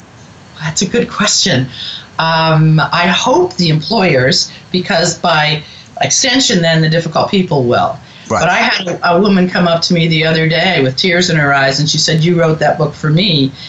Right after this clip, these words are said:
Speaker 1: It was all about me." And she's a diff-, obviously has been, um, told that she's a difficult person. I was stunned, and I said, "Well, you couldn't have been as difficult as I am." And she said, "Oh, no, my family's already talked to me about it and everything."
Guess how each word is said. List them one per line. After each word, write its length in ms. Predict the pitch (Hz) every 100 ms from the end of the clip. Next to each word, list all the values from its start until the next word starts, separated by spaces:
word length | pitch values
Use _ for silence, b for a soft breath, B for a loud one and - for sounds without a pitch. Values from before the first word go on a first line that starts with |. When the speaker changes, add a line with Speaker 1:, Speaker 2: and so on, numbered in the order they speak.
| B
Speaker 1:
It 60 | 170
was 180 | 165 170
all 200 | 156 156
about 300 | 147 143 175
me." 260 | 190 151
And 120 | 156
she's 220 | - 151 160
a 60 |
diff-, 200 | 156 - -
obviously 760 | 156 151 156 156 - 156 170 - B B B
has 240 | - 156 -
been, 360 | 170 156 151 151 B B B -
um, 480 | 151 139 143 139 -
told 480 | - - 170 175 180
that 120 | 151
she's 200 | - 151 156
a 40 |
difficult 480 | 151 170 160 156 -
person. 480 | 147 147 - 196 185 B B B B -
I 140 | 143
was 200 | 170 160
stunned, 480 | - - 190 - 139
and 100 | 139
I 140 | 151 160
said, 340 | - 156 156
"Well, 180 | 165 170
you 80 | 165
couldn't 280 | - 277 311
have 120 | 202
been 160 | - 135
as 120 | 127
difficult 440 | 156 151 151 135
as 100 | 135
I 200 | 156 175
am." 180 | 185 160
And 100 | 147
she 80 | -
said, 180 | - -
"Oh, 280 | 175 214 226
no, 260 | 160 170 151
my 220 | 143 156
family's 480 | 147 165 190 143 139
already 260 | 143 160
talked 280 | 147 147 -
to 60 | 165
me 140 | 139
about 340 | 135 135 135
it 80 | 117
and 100 | 113
everything." 460 | 143 175 180 135